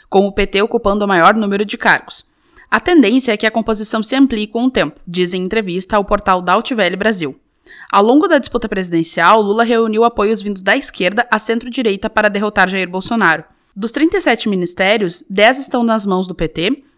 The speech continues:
oito em partidos que não o apoiaram na eleição, como M D B, União Brasil e P S D, e onze com ministros sem filiação partidária.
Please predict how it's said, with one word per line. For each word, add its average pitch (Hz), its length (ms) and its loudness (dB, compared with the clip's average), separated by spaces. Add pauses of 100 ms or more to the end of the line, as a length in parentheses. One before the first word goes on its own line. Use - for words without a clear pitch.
(120)
oito 285 240 2
em 330 60 4
partidos 247 400 -4
que - 120 -8
não 220 200 2
o 311 60 4
apoiaram 196 440 2
na 175 140 0
eleição, 165 540 -2
como 175 320 0
M 226 160 0
D 208 100 0
B, 175 300 -2
União 190 280 -2
Brasil 185 400 -2
e 165 60 -8
P 175 120 -4
S 160 240 -4
D, 160 280 -4 (400)
e 269 160 4
onze 254 240 0
com 254 140 -2
ministros 240 440 0
sem 247 160 -2
filiação 262 400 -2
partidária. 214 560 -4